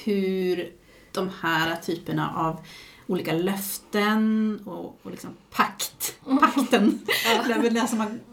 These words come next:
Speaker 1: att man, det är ändå en typ av, ja, men jag tänker det som så här, som ett äktenskap till exempel.
Speaker 2: Mm.
Speaker 1: Jag menar, det är ju en ritual, man lovar varandra, liksom, att vara, eh, tillsammans tills man dör.
Speaker 2: Ja.
Speaker 1: Och såna där saker.
Speaker 2: Nej,
Speaker 1: Och
Speaker 2: in i evigheten.
Speaker 1: Ja, och, och för er var det ju, liksom, in i evigheten.
Speaker 2: Ja.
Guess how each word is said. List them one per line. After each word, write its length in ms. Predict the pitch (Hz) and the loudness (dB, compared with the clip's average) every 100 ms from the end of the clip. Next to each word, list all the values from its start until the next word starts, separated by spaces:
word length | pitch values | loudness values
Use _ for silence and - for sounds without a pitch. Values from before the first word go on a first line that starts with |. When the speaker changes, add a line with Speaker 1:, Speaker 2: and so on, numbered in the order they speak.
| - | -8
Speaker 1:
att 160 | 240 247 | -4 0
man, 160 | 269 - - _ _ | -2 -4 -10 _ _
det 100 | 277 | -4
är 160 | 269 285 | 0 2
ändå 160 | 262 | 2
en 220 | 240 233 | 2 0
typ 140 | 240 233 | -2 -4
av, 180 | 220 208 | -4 0
ja, 60 | |
men 120 | 262 285 | 2 2
jag 80 | 302 | 2
tänker 220 | 277 247 | 0 0
det 60 | 247 | 0
som 180 | 233 233 | 0 0
så 100 | 220 | 2
här, 120 | 185 | 2
som 120 | 233 | 0
ett 80 | 233 | 0
äktenskap 540 | 285 294 285 240 - | -2 0 2 4 2
till 80 | - | 0
exempel. 500 | - - - - 233 | -4 -6 -4 -4 0
Speaker 2:
Mm. 140 | 233 | 4
Speaker 1:
Jag 80 | 214 | 4
menar, 140 | 220 233 | 4 6
det 80 | |
är 40 | 226 | 4
ju 60 | |
en 60 | 185 | 4
ritual, 680 | - 202 170 202 247 302 269 | -2 -2 0 2 4 2 4
man 160 | 202 196 | 4 6
lovar 220 | 196 190 | 6 4
varandra, 680 | 196 185 185 196 196 190 196 | 4 4 4 2 4 4 4
liksom, 320 | 196 - 185 | 2 -2 -2
att 240 | - - | -4 -4
vara, 340 | 170 170 - - - | -2 0 0 -4 -8
eh, 260 | - - - - | -8 -8 -8 -4
tillsammans 600 | 208 190 190 185 202 - | 0 2 2 0 -2 -2
tills 180 | 202 208 | -2 2
man 160 | 202 | 4
dör. 360 | 196 160 233 285 - | 4 2 -2 -4 -8
Speaker 2:
Ja. 120 | 208 202 220 294 | -6 -6 -6 0
Speaker 1:
Och 80 | 240 | 4
såna 160 | 226 - | 4 2
där 100 | - | -2
saker. 220 | 175 180 | -4 -2
Speaker 2:
Nej, 160 | 180 - | -2 0
Speaker 1:
Och 100 | - | 4
Speaker 2:
in 140 | 220 | 4
i 160 | 214 214 | 4 2
evigheten. 420 | 190 233 - - - | -4 -6 -8 -14 -2
Speaker 1:
Ja, 240 | 240 202 - | 4 6 4
och, 120 | 214 226 233 | 4 4 6
och 60 | |
för 100 | 254 | 4
er 200 | 254 269 | 6 6
var 140 | 233 202 | 6 4
det 80 | 190 | 2
ju, 60 | |
liksom, 240 | 196 190 185 | -2 -4 -4
in 160 | 185 | -4
i 120 | 196 | 0
evigheten. 440 | 185 208 262 240 - | 0 4 2 2 0
Speaker 2:
Ja. 80 | 226 | 0